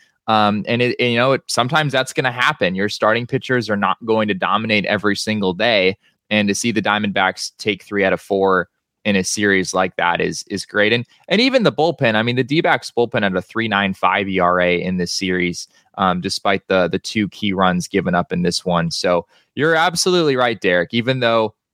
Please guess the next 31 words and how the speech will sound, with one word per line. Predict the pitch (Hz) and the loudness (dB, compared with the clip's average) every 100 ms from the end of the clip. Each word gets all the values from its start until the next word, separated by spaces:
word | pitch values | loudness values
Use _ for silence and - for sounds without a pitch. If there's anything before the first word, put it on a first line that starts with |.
| _ - 95 | _ -8 -4
we | 117 | 0
had | 107 101 | 0 0
kind | 131 123 | -2 0
of | 110 | 0
a, | 104 113 | 0 -2
a | |
downer | 98 113 110 123 117 | -2 0 0 2 0
finish | 107 - 123 110 - - | -2 -2 0 0 -4 -6
to | 110 | -2
this | 185 | -2
series, | - 139 135 113 95 - _ _ - | -2 0 2 2 0 -4 _ _ -4
all | 196 240 | 0 2
in | |
all, | 147 151 | 2 2
the | 120 | 0
Diamondbacks | 101 113 139 123 110 95 - | 0 0 0 0 2 0 -2
played | _ 117 107 101 90 - | _ 0 2 2 0 -2
a | 98 95 | 0 0
really | 92 98 127 135 113 | -2 -4 0 2 2
great | 90 101 104 73 | 0 0 0 -2
series | - 98 92 90 | -4 0 0 0
against | 98 92 90 | 0 0 -2
the | 87 | -4
Cubs. | - 98 87 - | 0 0 0 -2
The | 104 | -4
Saturday, | - 139 151 151 113 110 - | 0 2 2 0 0 -2 -2
the | 101 | -4
Saturday | 104 151 160 160 139 | -4 0 2 2 2
game | 113 113 | 2 2
in | 107 | 2
particular | 98 95 - 110 98 92 90 | 0 -4 -2 -2 2 2 2